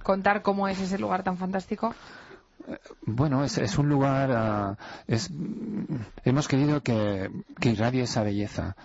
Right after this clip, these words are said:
Speaker 2: y que sea un lugar muy especial, que sea un lugar único en Madrid. Los tratamientos, mm, de alquimia son tratamientos, ah, que posibilitan es-, esta transformación de la mujer.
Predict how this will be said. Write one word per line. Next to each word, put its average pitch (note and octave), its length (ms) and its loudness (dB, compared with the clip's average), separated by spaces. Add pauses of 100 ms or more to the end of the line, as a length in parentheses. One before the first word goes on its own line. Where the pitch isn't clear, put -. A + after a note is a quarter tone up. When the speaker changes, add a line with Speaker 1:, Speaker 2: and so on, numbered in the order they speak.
(120)
Speaker 2:
y G2 180 0
que G#2 100 0
sea A#2+ 160 2
un B2 60 2
lugar A#2 240 2
muy A2 180 0
especial, A#2 480 0
que - 120 -4
sea G#2+ 180 0
un A2 120 0
lugar A2 280 0
único A#2 300 0
en G#2 60 -2
Madrid. G#2+ 460 -2 (420)
Los G#2 140 0
tratamientos, A#2+ 600 0
mm, A#2+ 580 -2
de A2+ 120 2
alquimia A#2 600 0
son A#2+ 220 0
tratamientos, A2+ 840 0 (440)
ah, G2+ 680 -4 (360)
que G#2+ 340 0 (160)
posibilitan A2+ 640 0
es-, - 180 -6
esta - 240 0
transformación G2+ 640 -2
de F#2 80 -2
la F2 80 -6
mujer. - 420 -10